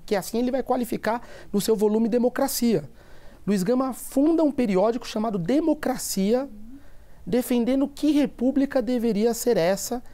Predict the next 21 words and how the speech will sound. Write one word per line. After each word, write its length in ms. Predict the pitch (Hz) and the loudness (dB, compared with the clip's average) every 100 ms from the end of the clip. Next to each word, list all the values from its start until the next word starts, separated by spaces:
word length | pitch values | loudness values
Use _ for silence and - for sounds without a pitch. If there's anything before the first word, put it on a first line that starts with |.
| - - - - | -16 -16 -16 -8
essa 320 | - 220 220 226 | -2 0 0 -2
que 120 | 214 | -2
ainda 200 | 208 190 | 0 0
nem 260 | 208 320 | 0 -2
chegamos 600 | 349 - 226 208 233 226 - | -2 0 0 2 0 -4 -8
perto. 580 | - 147 113 - - - - - - - | -2 -2 -2 -8 -18 -18 -18 -16 -16 -6
Uma 360 | 160 180 180 - | -2 0 0 -2
república 720 | 135 175 - 220 202 202 208 - - - - | -6 -6 -2 -2 0 -2 -4 -8 -14 -18 -12
em 60 | 175 | -6
que 120 | 196 | -6
todos 460 | 180 - 262 262 226 | -4 -2 0 0 -2
e 60 | |
todas 340 | - 220 220 - | 0 0 0 -2
têm 140 | 220 | -4
acesso 360 | 214 - 208 220 | -4 -4 -6 -4
à 20 | |
educação 760 | 190 - 240 202 - 208 208 180 | -6 -6 -6 -6 -6 -4 -2 -2
de 100 | 214 | -2
qualidade, 720 | - 220 208 156 175 185 160 | 0 0 0 0 0 0 -2
primária, 640 | - 214 196 170 180 185 | -4 -4 0 0 2 2
obrigatória, 760 | 180 202 202 185 - 180 180 | 0 0 0 0 2 0 0